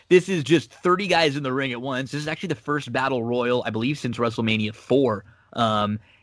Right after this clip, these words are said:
and, uh, that was at WrestleMania. And we get, uh, fifteen teams, Farouk and Kama,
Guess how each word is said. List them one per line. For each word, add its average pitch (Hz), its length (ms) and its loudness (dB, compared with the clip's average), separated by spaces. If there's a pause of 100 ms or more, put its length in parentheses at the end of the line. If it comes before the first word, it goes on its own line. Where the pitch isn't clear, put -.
(140)
and, 117 340 2
uh, 110 320 -4
that 113 160 0
was 113 120 -2
at 113 200 -2
WrestleMania. 110 800 -2
And 110 460 0 (400)
we 131 320 4
get, 117 560 2
uh, 104 300 0
fifteen 160 420 2
teams, 110 420 0
Farouk 127 400 0
and 143 120 0
Kama, 120 600 2